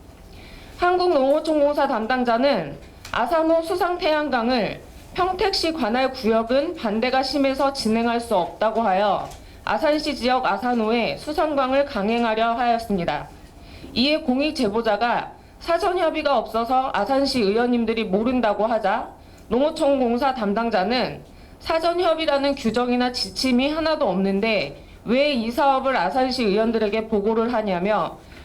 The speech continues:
그러면 사업 자체도 안 된다, 아산 시민들의 대표인 아산시 의원들을 이런 식으로 무시했습니다.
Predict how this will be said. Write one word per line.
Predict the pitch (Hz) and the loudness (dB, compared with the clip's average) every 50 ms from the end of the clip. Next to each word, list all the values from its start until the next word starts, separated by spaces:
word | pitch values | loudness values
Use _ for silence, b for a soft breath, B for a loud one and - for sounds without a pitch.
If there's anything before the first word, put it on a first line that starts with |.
| B B | B B
그러면 | - 269 294 285 302 302 302 311 | 0 2 4 4 4 4 2 0
사업 | 311 359 330 349 349 349 | 0 0 0 0 -2 -2
자체도 | - 220 196 196 - - 277 247 262 247 | -4 -4 -4 -4 -2 -2 -2 0 0 0
안 | 208 170 185 180 | 0 0 -2 -2
된다, | 202 196 196 202 202 180 165 - - - B B B B B B | -2 0 0 0 0 0 -2 -4 -6 -10 B B B B B B
아산 | B 208 233 302 285 294 302 | B -2 0 0 0 -2 -2
시민들의 | 302 339 330 330 330 320 302 294 277 277 269 262 269 | -2 -2 -2 -2 0 0 0 0 0 0 0 0 -2
대표인 | 240 190 - - 262 247 254 269 277 277 - | -4 -4 -4 -2 -2 0 0 0 -2 -2 -4
아산시 | 160 170 190 - 262 269 262 262 269 240 | -4 -2 0 0 0 0 0 0 0 0
의원들을 | 202 185 185 202 214 208 208 202 196 226 240 262 294 294 - - - | 2 2 2 2 2 0 0 0 2 2 2 2 0 -2 -4 -4 -2
이런 | 185 220 233 240 | 0 2 2 0
식으로 | 240 240 220 196 214 208 202 | 0 0 -2 -2 0 0 0
무시했습니다. | 190 170 185 202 - 226 202 180 180 - 165 160 160 160 165 160 139 - - | -2 -2 -4 -2 0 0 0 0 -2 -6 -8 -4 -2 0 2 2 2 0 -4